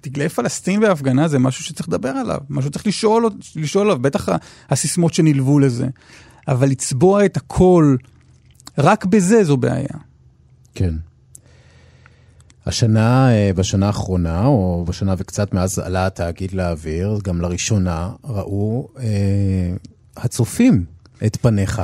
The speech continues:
Speaker 1: כן.
Speaker 2: נכון? לראשונה אי פעם.
Speaker 1: אה, כן, הגשתי בערוץ הכנסת לפני זה, אה, אבל בגדול כן.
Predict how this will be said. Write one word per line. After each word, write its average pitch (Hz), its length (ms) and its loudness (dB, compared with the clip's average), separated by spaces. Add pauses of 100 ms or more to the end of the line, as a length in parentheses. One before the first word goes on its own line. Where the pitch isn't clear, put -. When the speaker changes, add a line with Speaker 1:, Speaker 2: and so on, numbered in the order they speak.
(580)
Speaker 1:
כן. 135 280 2 (300)
Speaker 2:
נכון? 139 280 2
לראשונה 107 440 2
אי 143 140 4
פעם. 85 320 0 (300)
Speaker 1:
אה, 147 540 4 (140)
כן, 190 260 4 (280)
הגשתי 262 300 2
בערוץ 196 320 2
הכנסת 139 640 0
לפני 156 380 2
זה, 185 320 2 (1000)
אה, 139 360 4
אבל 135 180 2
בגדול 131 500 0
כן. 311 220 -8